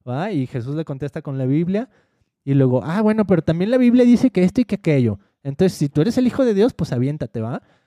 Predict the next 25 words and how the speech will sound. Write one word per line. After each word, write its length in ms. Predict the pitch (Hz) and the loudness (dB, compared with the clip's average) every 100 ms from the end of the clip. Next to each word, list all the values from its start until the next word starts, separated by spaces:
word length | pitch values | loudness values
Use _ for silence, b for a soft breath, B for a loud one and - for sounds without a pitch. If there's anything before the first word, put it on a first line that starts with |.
| _ _ | _ _
Entonces, 480 | 160 156 196 240 - b b b _ | -8 0 4 4 0 b b b _
chécate 400 | 196 185 233 202 | -2 0 0 0
cómo, 680 | 196 202 226 220 190 165 131 | 0 4 4 6 6 4 4
o 120 | 151 | 2
sea, 280 | 165 175 131 | 2 0 -2
si 200 | 127 143 | -2 2
hay, 260 | 151 175 190 | 4 4 2
volviendo 400 | 147 139 147 165 | 2 2 0 0
al, 160 | 175 165 | -2 -2
al, 260 | 135 131 127 | -2 -2 -2
al 520 | 120 117 117 117 117 | -4 -2 -2 0 -2
principio 460 | - 139 139 147 160 | -4 -6 -2 0 0
cuando 160 | 151 135 | 0 -2
decíamos 260 | 147 147 | -2 -4
que 240 | - 131 120 | -2 0 0
es, 160 | - _ _ _ _ | -4 _ _ _ _
que 320 | 120 110 110 | -4 -2 -2
Satanás 380 | 104 123 123 135 | -4 -6 -6 -4
no 120 | 156 | -4
puede 140 | 156 147 | -2 -2
sacar 260 | 156 143 | -4 -6
a 40 | 143 | -6
Satanás, 500 | 151 143 143 160 - _ _ _ _ _ _ _ _ _ _ | -6 -8 -8 -8 -12 _ _ _ _ _ _ _ _ _ _
eh, 340 | 160 156 151 - | 0 2 2 0
esta, 880 | 156 160 - 214 208 202 175 156 - | 0 0 0 0 2 2 0 -4 -8